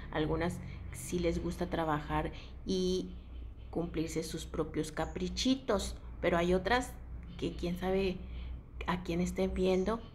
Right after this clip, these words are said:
que ya creen que lo merecen todo y que le tienen que dar todo. ¿Y ellas qué ofrecen a cambio?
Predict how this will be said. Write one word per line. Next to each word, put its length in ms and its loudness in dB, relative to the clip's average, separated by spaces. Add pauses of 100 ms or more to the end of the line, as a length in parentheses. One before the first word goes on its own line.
(400)
que 420 0
ya 140 0
creen 200 0
que 180 0 (380)
lo 180 0
merecen 540 2
todo 340 8
y 60 6
que 120 2
le 80 2
tienen 200 2
que 80 0
dar 300 2
todo. 300 6
¿Y 160 4
ellas 300 4
qué 120 4
ofrecen 420 4
a 160 2
cambio? 520 4